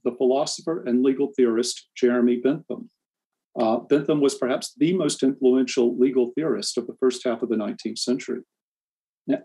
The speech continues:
and as early as the nineteen seventies, Bentham's writings against the sodomy law were rediscovered, over seventy manuscript pages, but it was also assumed that he kept these ideas secret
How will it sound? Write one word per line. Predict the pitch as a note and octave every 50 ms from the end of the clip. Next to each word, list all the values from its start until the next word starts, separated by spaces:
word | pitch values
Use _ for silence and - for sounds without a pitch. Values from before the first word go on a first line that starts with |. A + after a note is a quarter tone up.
| _ -
and | D#3 D#3 E3 F3+ F3
as | E3+ D#3+ D#3+ - -
early | F3+ G#3+ C4 C#4 B3+ B3
as | A#3 A#3+
the | - E3+
nineteen | D#3 - F3 G3 F#3 - - E3 D3
seventies, | - - - F3 F3+ F#3 F#3+ D#3+ B2+ - - - A#3 - - - - - - _ _ _ _
Bentham's | - G3 A#3 - - G#3+ G3+ - -
writings | B2+ C#3 D#3 F3 F3 E3+ D#3+ D#3+ D#3+ - - - -
against | C3 A#2 C3+ C3+ - - -
the | - C3
sodomy | - - C#3 C#3 C#3+ C#3+ C3+ C3+ C3
law | A#2 A#2 A2+ A2+ A2+ A2+
were | A2+ A2 G#2+
rediscovered, | G#2 A#2+ C3 C3+ B2 B2 - - - B2 A#2+ A#2 A#2 A#2 A#2+ - - - _ _ _ _ _ _ _ _ _ _ -
over | D3 D#3+ D#3+ E3 D#3
seventy | C#3+ - - - F3+ G3 A3 A3 A3 A3 G3
manuscript | E3+ D#3+ D#3+ D#3+ E3 E3 D#3+ - - - C#3+ - - - - _ -
pages, | F3 F#3 F3 F3+ - - - _ - - - - - _ _ _ _ _ _ _
but | D3 D#3 F3+
it | F#3 F#3
was | E3+ E3 -
also | - E3 E3+ G#3 G#3 - - B2+ A#2+ A#2+
assumed | - - - - F3 E3+ D#3+ E3 E3 E3 D#3+ - - -
that | C#3+ - -
he | - D#3 D#3
kept | - - F#3+ G3+ G3+ - - - _
these | D#3 D3+ D3+ D#3 D#3 - -
ideas | D3+ C#3+ C#3+ B2+ C3 C#3 C3+ B2+ B2+ - - -
secret | F3+ G3 F#3+ - A#2 G2+ - -